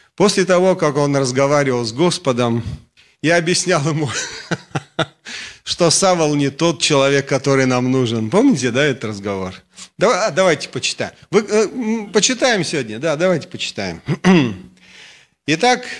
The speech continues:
в Дамаске был один ученик именем Анания, и Господь в видении сказал ему: 'Анания', он сказал:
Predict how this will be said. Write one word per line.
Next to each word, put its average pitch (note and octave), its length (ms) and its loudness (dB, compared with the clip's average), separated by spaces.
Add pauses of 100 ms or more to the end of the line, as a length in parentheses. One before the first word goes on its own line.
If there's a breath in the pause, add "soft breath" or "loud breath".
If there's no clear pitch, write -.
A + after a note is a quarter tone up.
(100)
в A#2+ 160 -12
Дамаске G3 580 0
был D#3+ 220 0
один C#3+ 300 2
ученик C3 500 -2
именем A#2 400 0
Анания, G3 500 2
и C3+ 40 0
Господь C3+ 520 0
в C#3 60 -6
видении D3 420 2
сказал F3 500 2
ему: A2 220 0
'Анания', D3 540 2
он A#2+ 80 -2
сказал: A2 520 -2